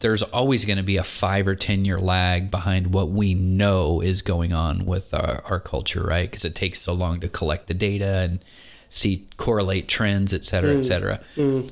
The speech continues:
Speaker 1: But I think that we know, um, I think that we have a sense right now that our teenagers are living in a very different world than we lived in, and they're seeing things through a different lens than we saw them. And maybe, is it possible that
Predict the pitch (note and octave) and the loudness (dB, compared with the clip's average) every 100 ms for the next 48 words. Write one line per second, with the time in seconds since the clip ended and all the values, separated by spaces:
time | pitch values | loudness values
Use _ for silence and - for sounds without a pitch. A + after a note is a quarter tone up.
0 | - A2 G#2 - - D3+ C#3 A#2 G2 A2 | -2 0 0 -2 -2 0 0 -2 0 2
1 | A2 G2+ G2+ G2+ G2+ G2 F#2+ F#2 F2+ - | 2 4 4 4 4 4 4 2 0 0
2 | G2 F#2 F2+ F2+ - - G2+ - - D3 | 2 2 2 -2 -6 -4 -2 -2 0 0
3 | B2+ G#2+ G#2+ G2+ F#2+ F2 G#2 G2 - E2+ | 2 0 2 2 2 2 2 0 0 0
4 | D2 F2+ F2+ F2 F2 F2 F2 F2 - G2+ | 0 0 0 0 0 0 0 -2 -2 0
5 | F#2 F2+ F2+ F#2 F2 E2 - - - - | 0 0 0 0 0 0 -4 -12 -20 -4
6 | G2 G2 G2 F#2+ F#2 F#2 F#2 F#2+ F#2 D2+ | 0 2 2 2 0 0 0 0 -2 -2
7 | D#2+ F#2 F#2+ F#2+ F#2+ F#2+ F#2 F#2+ F#2 F#2+ | 0 0 2 0 0 2 2 2 2 0
8 | F#2+ F#2 - G2+ G2 G2 - - G#2+ B2+ | 0 0 -2 0 2 2 2 2 2 2
9 | A#2+ F#2 F2 E2+ - F2+ E2+ F2+ - F2+ | 0 0 -2 -2 -4 -4 -2 -2 -2 -6
10 | F2 F#2 F2+ F2 - F#2+ G2 G2 - - | -2 -2 0 -2 -4 -4 -4 -2 0 0
11 | E2 D2 - - - - - - A#2 A2+ | -2 -4 -6 -14 -20 -20 -20 -4 0 2
12 | G2+ G2+ G#2 C3+ E3 G#2+ - G#2 A2 - | 2 4 4 2 2 0 0 0 0 0
13 | F#2 G2 - G2+ G#2 F#2+ G2 F#2+ | 0 0 0 0 0 2 0 -2